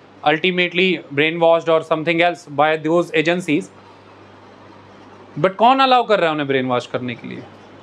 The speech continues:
कौन अपने समाज को कमज़ोर कर रहा है? ये भी तो एक बड़ा सवाल है। समाज अंदर से सशक्त होगा, मजबूत होगा, तो ऐसे कैसे ब्रेन वॉश हो जाएगा? तुम्हारा नहीं हो गया इतने सालों से,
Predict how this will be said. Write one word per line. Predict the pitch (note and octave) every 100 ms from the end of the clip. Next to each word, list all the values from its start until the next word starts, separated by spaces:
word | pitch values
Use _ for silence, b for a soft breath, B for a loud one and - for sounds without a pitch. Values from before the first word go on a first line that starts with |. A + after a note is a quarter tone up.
| - - -
कौन | G#3+
अपने | A#3 G#3+ A3
समाज | A3 G#3 G#3
को |
कमज़ोर | F#3+ F3 D3+ C#3+
कर | C3
रहा | B2+
है? | C3
ये | F3
भी | G3
तो |
एक | F#3
बड़ा | E3 D3+
सवाल | D3 B2+ A#2
है। | B2 - - - - - - - - -
समाज | D#3+ E3 F#3+
अंदर | F#3+ F#3+
से | G#3+ G#3
सशक्त | G#3 G3+ G#3 G#3
होगा, | F#3 E3+
मजबूत | E3+ D#3+ D#3 F3
होगा, | D3+ D3+
तो | E3
ऐसे | E3 F3
कैसे | F#3+ F#3+ G#3 G3+ - - - - D#3
ब्रेन | D#3+ E3+
वॉश | E3 D3 -
हो |
जाएगा? | A#2+ A#2 A2 A#2 - - - - - - - - - - -
तुम्हारा | F#3+ G#3+ B3+
नहीं | C4
हो | C4
गया | G#3 A3+
इतने | F#3+ F#3
सालों | F#3 D3
से, | C#3+